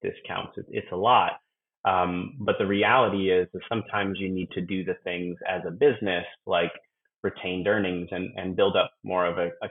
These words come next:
cash reserve and, you know, make sure that your people are paid. And sometimes you may not even turn a profit. So it's, you know, sixty percent of profits, well, you have to be profitable and you have to make sure you're doing the things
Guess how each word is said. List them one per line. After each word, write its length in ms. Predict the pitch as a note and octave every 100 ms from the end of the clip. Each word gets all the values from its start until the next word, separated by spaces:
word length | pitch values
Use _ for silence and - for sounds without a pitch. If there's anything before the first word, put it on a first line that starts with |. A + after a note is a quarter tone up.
| -
cash 220 | A#2+ A#2 -
reserve 500 | G2+ F2+ F2+ F2+ F2
and, 280 | F2+ F2 -
you 80 | G#2
know, 220 | F#2 F2+ - -
make 160 | C3+ C3
sure 140 | - A2+
that 200 | G2 -
your 140 | F#2+ G2 -
people 300 | F#2 G2+ F#2
are 120 | F2+
paid. 460 | - F#2 F2+ F2+ F2
And 180 | F2 F2 _ _ _ -
sometimes 440 | B2 A#2+ G#2+ G2+
you 120 | G2+ G2+
may 160 | G#2+
not 220 | A#2 A#2
even 220 | A2+ A#2 A2+ -
turn 160 | D3
a 60 | A#2
profit. 540 | - - - - - _ -
So 220 | G2+ F#2+ - _ _ _ -
it's, 360 | - - A2 - - -
you 100 | A2+
know, 100 | F#2+ -
sixty 240 | D#3 - A#2
percent 280 | A#2+ - G2+
of 60 | -
profits, 400 | - D#3+ - - - _
well, 120 | B2+
you 100 | A#2+ G#2
have 140 | C3+ B2+
to 60 | G#2+
be 140 | G2+ F#2+
profitable 720 | - G#2+ G#2+ F#2 - - - _ -
and 140 | G2
you 60 | G2
have 200 | A2 A#2
to 60 | A#2
make 160 | G2+ F#2+
sure 160 | - G2
you're 200 | F#2+ F2+
doing 340 | G2+ G2+ G2
the 100 | F#2 F2+
things 260 | F#2+ F2+